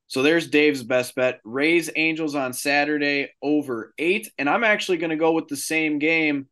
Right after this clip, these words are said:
double down on it. But, uh, instead of going with the total, I'm gonna take the Los Angeles Angels in the first five innings, which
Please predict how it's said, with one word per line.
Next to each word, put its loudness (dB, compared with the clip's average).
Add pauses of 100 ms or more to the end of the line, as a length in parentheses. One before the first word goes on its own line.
(260)
double 2
down 4
on 0
it. -6
But, -4
uh, -2
instead -2
of -2
going 2
with -2
the -6
total, -2
I'm -2
gonna -2
take -4 (320)
the -2
Los 0
Angeles -4
Angels -4
in -10
the -8
first -4
five 4
innings, -4
which -8